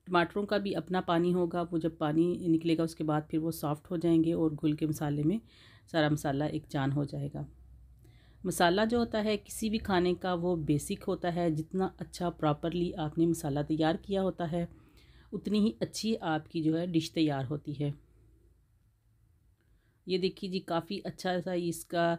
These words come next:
अ, जो है वो भुन चुका है और यकजान हो चुका है। इसमें मैंने दो टेबलस्पून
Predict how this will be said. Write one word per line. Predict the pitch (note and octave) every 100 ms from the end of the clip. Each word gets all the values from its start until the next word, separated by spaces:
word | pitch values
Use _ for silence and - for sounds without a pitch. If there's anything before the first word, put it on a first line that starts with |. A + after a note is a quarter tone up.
| - - - -
अ, | E3
जो | D#3 D#3+
है | E3+
वो | E3 D#3+
भुन | D#3+ F3+
चुका | G3 - F3+
है | F3 F3
और | D#3+ D#3+
यकजान | D#3+ E3 E3
हो | E3+
चुका | E3 D#3+ E3+
है। | E3+
इसमें | D#3 E3+
मैंने | E3 D#3+
दो | D3 D#3
टेबलस्पून | D#3+ F3 F3 - E3 E3